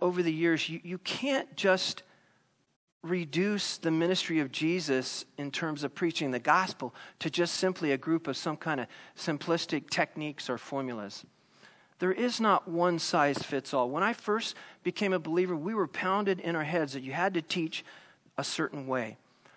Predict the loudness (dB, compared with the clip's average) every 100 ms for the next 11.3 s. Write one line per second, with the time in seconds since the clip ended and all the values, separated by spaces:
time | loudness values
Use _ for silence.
0 | -20 _ -2 0 2 0 2 2 2 2
1 | 4 4 4 2 2 0 -2 0 4 4
2 | 2 0 0 0 -2 -4 -12 _ _ _
3 | _ _ _ _ _ -8 0 4 4 6
4 | 4 4 6 6 4 2 -2 -2 -2 -2
5 | -4 -2 -2 0 0 -4 -6 -20 -6 0
6 | 2 4 4 4 2 0 2 0 0 0
7 | 0 0 -2 0 0 -2 -4 -2 0 2
8 | 4 4 2 -4 -18 -18 -18 -16 0 4
9 | 4 6 8 8 8 2 4 8 8 6
10 | 0 0 2 0 2 0 0 -4 2 4
11 | 4 -2